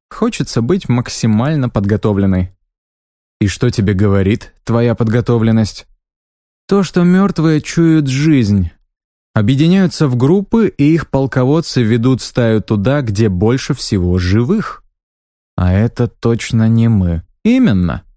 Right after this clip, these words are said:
Аргументы шли по десятому кругу, но я никак не мог до конца успокоиться. «Тогда получается, что нашим людям не сладко приходится». «С каких пор они твои,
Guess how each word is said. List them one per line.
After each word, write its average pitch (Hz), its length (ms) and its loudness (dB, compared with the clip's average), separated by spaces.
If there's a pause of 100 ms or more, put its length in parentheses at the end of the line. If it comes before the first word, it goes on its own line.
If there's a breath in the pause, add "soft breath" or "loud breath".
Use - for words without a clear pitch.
(800)
Аргументы 127 480 2
шли 170 280 -2
по 120 160 -2
десятому 147 680 -2
кругу, 151 420 0
но 104 140 2
я 113 140 2
никак 120 440 -2
не 123 120 2
мог 120 240 0
до 113 100 0
конца 110 320 0
успокоиться. 113 760 -4 (1080)
«Тогда 95 320 0
получается, 131 760 0
что - 180 -4
нашим 110 400 2
людям 127 400 2
не 120 100 2
сладко 110 500 -2
приходится». - 760 -4 (920)
«С - 80 -12
каких 160 460 -2
пор 175 320 0
они 135 320 2
твои, 143 680 0